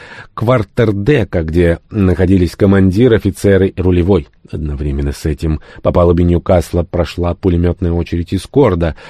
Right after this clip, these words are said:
добавив адреналина его экипажу. А писец тем временем снова оказался позади цели, оставаясь вне сектора обстрела бортовых орудий и уверенно сокращая дистанцию. Кормовые орудия фрегата молчали.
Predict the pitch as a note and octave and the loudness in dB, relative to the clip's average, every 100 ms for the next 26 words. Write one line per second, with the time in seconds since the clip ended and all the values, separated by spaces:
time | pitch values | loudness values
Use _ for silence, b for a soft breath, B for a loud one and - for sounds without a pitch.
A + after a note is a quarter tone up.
0 | B B2 C3 A#2+ G#2+ - - B2+ B2 A#2+ | B 0 2 2 2 -4 -2 0 2 4
1 | G#2 F#2+ F2 D#2 D2+ - - F2 - - | 4 2 0 -2 -4 -8 -12 -12 -14 -16
2 | - G2+ G2+ C#3 - F#3+ - D#3 D3 C#3 | -10 -8 -2 -2 0 -2 0 2 2 2
3 | B2+ A#2 - B2 A#2+ G#2 F#2+ F2 F2 F2+ | 2 0 0 0 2 4 2 0 0 0
4 | E2+ F2 F2 F2 D#2+ D#2+ - C#3 C3+ B2 | -2 -6 -4 -4 -4 -6 0 2 2 0
5 | B B - C3 D#3+ D3 C3 A2+ B2 A#2+ | B B -4 -2 0 2 0 0 2 2
6 | G2+ - G#2+ - F#2+ F#2 F2+ - - F2+ | 0 0 0 0 2 2 0 -4 -2 0
7 | E2+ D2+ E2 - D2+ - E2 B2+ G2 F#2+ | 0 -2 -6 -6 -6 -4 0 2 2 0
8 | F2 D2+ E2+ D#2 D2+ E2+ D#2+ D2 - D2 | 0 0 0 0 -4 -6 -8 -8 -10 -10
9 | C#2+ - D2 C#2+ - _ _ _ - D2 | -10 -10 -12 -12 -18 _ _ _ -4 0
10 | D#2+ G#2 E3+ G3 F#3 E3+ F3+ D#3+ D#3+ C#3 | 2 2 4 2 0 0 -2 0 -2 0
11 | D3+ C#3 B2+ A#2+ - G#2 D#2 | -2 0 0 -2 -2 -2 -2